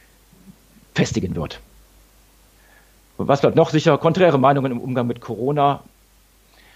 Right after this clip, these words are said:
Äh, je nachdem, welche Institute oder welche Experten man hört, sind die Meinungen sehr konträr.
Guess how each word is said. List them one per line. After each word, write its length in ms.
Äh, 100
je 80
nachdem, 280
welche 200
Institute 560
oder 160
welche 180
Experten 580
man 260
hört, 240
sind 280
die 80
Meinungen 380
sehr 240
konträr. 600